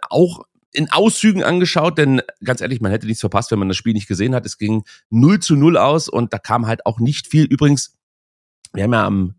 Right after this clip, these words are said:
Montag über die Möglichkeit gesprochen, dass Maccabi aus dem Europa League Wettbewerb ausgeschlossen werden könnte. Da deutet wirklich vieles aktuell darauf hin, dass es auch so kommt. Ja, sobald es soweit ist, gehen wir da nochmal drauf ein. Die Roma gegen Nizza,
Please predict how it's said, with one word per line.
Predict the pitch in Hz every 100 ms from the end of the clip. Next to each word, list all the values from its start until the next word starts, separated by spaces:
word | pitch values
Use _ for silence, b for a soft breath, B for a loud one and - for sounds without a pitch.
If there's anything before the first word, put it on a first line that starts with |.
| _
Montag | 101 95 156 170 120 104 -
über | 107 101 95 101 B B B
die | 110
Möglichkeit | 110 123 - 113
gesprochen, | - - 113 113
dass | 101
Maccabi | 101 90 107 120 95
aus | 98
dem | 104 95 95 - _ _ _ 104
Europa | 104 131 123
League | 117 -
Wettbewerb | - 107 98 92
ausgeschlossen | 104 151 151 - _ - 127 131 143 147 131 -
werden | 95 113 120 120
könnte. | - 135 160 170 170 185 180 B B B B _
Da | 107
deutet | 98 127 170 160 _
wirklich | 117 117 - 143
vieles | 156 160 143
aktuell | 127 - 147 127
darauf | 120 110 -
hin, | 135
dass | 107 101
es |
auch | 104 -
so | 101
kommt. | - 101 76 - -
Ja, | 92 113
sobald | - 107 107
es | -
soweit | 92 92
ist, | -
gehen | - 98
wir | 95
da | 92
nochmal | 92 87
drauf | 85 78 -
ein. | 90 131 151 b b b b 117
Die | 117
Roma | 98 139 165 165 170
gegen | 143 127 120
Nizza, | 147 - 180 180 180 -